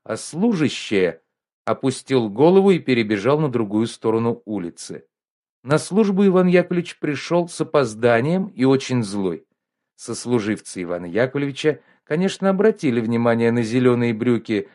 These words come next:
со штанинами разного оттенка, но, видно, догадались, что это причина злости Ивана Яковлевича, и расспросами его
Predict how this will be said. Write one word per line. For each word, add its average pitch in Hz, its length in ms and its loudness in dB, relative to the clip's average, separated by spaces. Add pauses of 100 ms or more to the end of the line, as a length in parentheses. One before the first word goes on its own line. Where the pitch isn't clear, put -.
со - 220 -6
штанинами 139 640 -2
разного 127 480 2
оттенка, 113 600 -4 (280)
но, 147 240 -2
видно, 139 680 0
догадались, 127 680 2
что - 260 -10
это 110 220 -4
причина 117 500 -4
злости 110 600 -2
Ивана 110 220 0
Яковлевича, 101 720 -4 (240)
и 120 100 -2
расспросами 139 720 -2
его 107 460 0